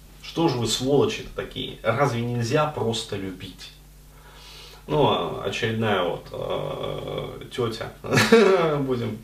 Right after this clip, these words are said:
говорить так, э, вот, э, выкатила свою претензию такую, <laughs> телегу. Э, почему вот нельзя просто любить?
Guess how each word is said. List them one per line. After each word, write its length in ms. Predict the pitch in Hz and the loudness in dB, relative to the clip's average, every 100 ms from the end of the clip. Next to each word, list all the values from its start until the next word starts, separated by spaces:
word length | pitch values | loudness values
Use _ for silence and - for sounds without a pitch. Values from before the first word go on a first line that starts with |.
| - | -12
говорить 520 | 104 107 107 107 - | -6 2 2 2 -2
так, 180 | 98 90 - - - - - - | -4 -4 -10 -10 -8 -8 -10 -6
э, 260 | 107 107 110 | -2 2 4
вот, 280 | 110 101 95 | 6 4 2
э, 380 | 104 104 104 107 | 0 0 2 4
выкатила 560 | 139 156 110 - 101 - | 4 4 0 -2 -2 -2
свою 300 | - 101 98 | -2 -2 0
претензию 640 | 101 95 135 131 110 101 | -2 2 2 2 0 -4
такую, 540 | 95 87 - 95 92 101 127 135 | -6 -8 -6 -6 -4 0 2 4
<laughs> 260 | 107 - | 0 -2
телегу. 460 | 98 107 113 110 107 - - - - - - | -4 -2 -2 -4 -8 -10 -10 -10 -10 -12 -6
Э, 760 | 107 107 107 104 101 101 101 - - | 0 2 4 4 2 0 -2 -4 2
почему 640 | 147 - 202 214 233 196 | 4 6 6 8 8 8
вот 240 | 143 135 | 6 2
нельзя 440 | 120 123 113 123 123 | 0 -2 4 4 4
просто 500 | - 110 113 - 113 | 2 0 0 -2 -4
любить? 440 | 107 107 104 - | -4 -4 -6 -10